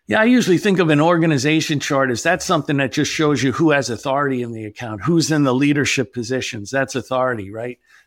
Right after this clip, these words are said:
But authority doesn't always go hand in hand with influence. So if I'm the C E O of the company or C R O at the company and seven o'clock at night and I got a problem, depending upon where the pro-, what the problem is,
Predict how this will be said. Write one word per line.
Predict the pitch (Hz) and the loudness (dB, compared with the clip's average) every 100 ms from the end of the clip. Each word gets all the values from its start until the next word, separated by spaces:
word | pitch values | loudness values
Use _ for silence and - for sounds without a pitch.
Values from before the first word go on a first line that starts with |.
| - | -2
But | 156 143 | -2 0
authority | 143 175 240 220 151 | -2 0 2 2 2
doesn't | 147 139 147 | 2 2 0
always | 143 147 135 | 0 2 2
go | - 139 131 | 0 0 0
hand | 147 139 | -2 -4
in | 131 | -6
hand | 107 139 135 | -6 -6 -6
with | 131 110 _ | -6 -10 _
influence. | 135 143 - 131 104 _ - - _ _ _ - | -6 -6 -6 -10 -12 _ -18 -18 _ _ _ -10
So | - 165 | 0 2
if | 160 | 2
I'm | 175 180 170 | 2 2 2
the | 147 135 120 - | 0 -2 -6 -14
C | - 165 156 | -6 -2 0
E | 147 | 2
O | 147 | 0
of | 131 | -2
the | 131 | -4
company | 151 139 139 139 | -2 -2 -2 -2
or | 135 | -2
C | 120 - 139 | -2 -2 0
R | 135 | 0
O | 135 131 | 0 -2
at | 123 | -4
the | |
company | 120 131 117 131 131 | -8 -8 -6 -6 -6
and | 127 107 | -8 -8
seven | - 147 139 | -4 -2 0
o'clock | 214 - 139 - | -2 0 -2 -2
at | 120 | -8
night | 127 131 123 | -4 -4 -4
and | 123 | -4
I | 131 | -2
got | 135 | -4
a | |
problem, | 104 135 135 127 117 113 - _ _ _ _ - | -4 -2 -2 -2 -6 -8 -12 _ _ _ _ -8
depending | - 196 208 | -2 0 2
upon | 160 175 156 | 0 0 2
where | 160 | 2
the | 143 | 0
pro-, | 127 165 160 | 0 0 0
what | 156 151 | -2 -4
the | 117 | -4
problem | 151 190 170 131 | 0 0 0 -2
is, | 123 113 | -4 -6